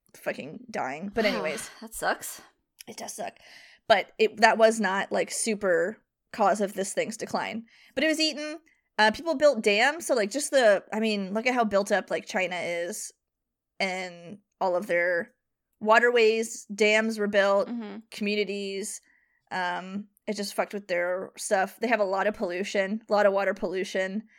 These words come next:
Speaker 1: um, and then they overfished these areas too. I mean, the
Speaker 2: Fuck.
Speaker 1: population is humongous there, so that
Speaker 2: You
Speaker 1: was
Speaker 2: know,
Speaker 1: there's just a lot happening.
Speaker 2: we've said it once. We'll say it again.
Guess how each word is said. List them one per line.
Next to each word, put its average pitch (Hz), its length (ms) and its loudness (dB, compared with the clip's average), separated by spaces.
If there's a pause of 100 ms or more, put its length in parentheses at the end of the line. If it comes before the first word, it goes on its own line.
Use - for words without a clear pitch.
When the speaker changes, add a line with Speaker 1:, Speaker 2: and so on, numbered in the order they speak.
(280)
Speaker 1:
um, 190 420 0 (100)
and 214 120 0
then 202 100 0
they 196 120 2
overfished 190 680 -2
these 202 180 -6
areas 180 380 -2
too. 156 300 -4
I - 40 -6
mean, 202 160 -2
the 180 80 -10
Speaker 2:
Fuck. 220 220 -4
Speaker 1:
population 190 680 -4 (100)
is 190 180 -6
humongous 196 520 -6
there, 175 180 -10
so - 380 -2 (520)
that 190 120 2
Speaker 2:
You 233 60 -2
Speaker 1:
was 240 80 2 (120)
Speaker 2:
know, 254 100 -12
Speaker 1:
there's 196 200 -6
just 196 160 -10
a 214 80 -2
lot 180 160 0
happening. 202 400 -6
Speaker 2:
we've 247 140 -2
said 381 220 2
it 480 120 -2
once. 214 640 -2 (100)
We'll 214 120 -10
say 262 300 -8
it 170 100 -6
again. 156 540 -10